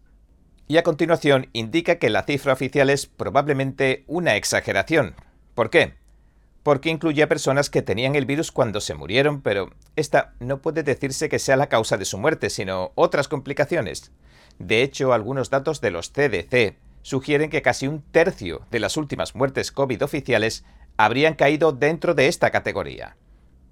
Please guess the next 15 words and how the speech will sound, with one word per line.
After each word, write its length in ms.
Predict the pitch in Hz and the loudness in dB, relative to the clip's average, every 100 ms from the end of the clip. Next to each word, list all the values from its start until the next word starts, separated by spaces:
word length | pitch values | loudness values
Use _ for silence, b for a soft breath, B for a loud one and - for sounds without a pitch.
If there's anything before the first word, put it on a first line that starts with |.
| _ | _
y 100 | 120 | -4
que 160 | 107 104 | 0 0
un 80 | 156 | -2
estudio 400 | - 170 120 85 | -4 -2 -2 -2
que 100 | 104 | -6
publicó 400 | 98 78 - 139 | -8 -8 -2 4
la 120 | 139 | 4
revista 440 | 147 147 - 87 | 2 -4 -4 -4
Clinical 480 | - 147 147 127 98 | -4 -4 -2 -2 -2
Infectious 540 | 95 147 139 - 92 | 0 -2 -2 -4 -8
Diseases 600 | 104 95 151 135 123 - - b b b | -6 -4 -2 -2 -4 -6 -16 b b b
llegó 300 | 90 104 135 | -2 0 2
a 60 | 165 | 2
conclusiones 560 | 175 160 147 156 143 131 | 0 -6 -6 -4 -2 -2
similares. 640 | 143 147 117 62 - | 0 2 2 -2 -14